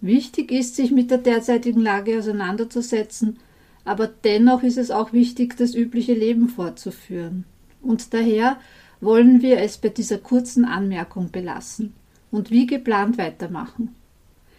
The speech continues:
Im folgenden Interview mit Frau Notari schneide ich das Thema übrigens auch noch mal kurz an. Aber nun, Ton ab! Ich sitze gerade in einer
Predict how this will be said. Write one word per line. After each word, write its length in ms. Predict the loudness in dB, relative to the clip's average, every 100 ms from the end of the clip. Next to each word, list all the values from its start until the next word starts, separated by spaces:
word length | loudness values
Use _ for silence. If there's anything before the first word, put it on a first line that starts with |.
| _ _
Im 140 | -8 0
folgenden 440 | 4 6 6 6
Interview 520 | 4 0 -2 0 6
mit 180 | 8 6
Frau 220 | 2 0
Notari 800 | 0 0 -2 0 2 2 0 -6 -12
schneide 340 | -8 -2 0
ich 140 | -2 -2
das 400 | -4 -6 -16 -4
Thema 300 | 0 2 0
übrigens 440 | 0 -2 -2 -4
auch 220 | -4 -4
noch 180 | -4 -6
mal 140 | -10 -12
kurz 380 | -6 -4 -4 -12
an. 300 | -12 -12 -12 -16 _ _ _ _ _ _ _ _ _
Aber 180 | -6 -2
nun, 280 | 2 2 2 -8 _ _ _ -2
Ton 380 | 4 4 4 -2 -8 -2
ab! 320 | -2 -4 -20 _ _
Ich 140 | -16 -10
sitze 300 | -8 -8 -8
gerade 420 | -6 -4 -4 -4
in 220 | -4 -6
einer 340 | -8 -8 -8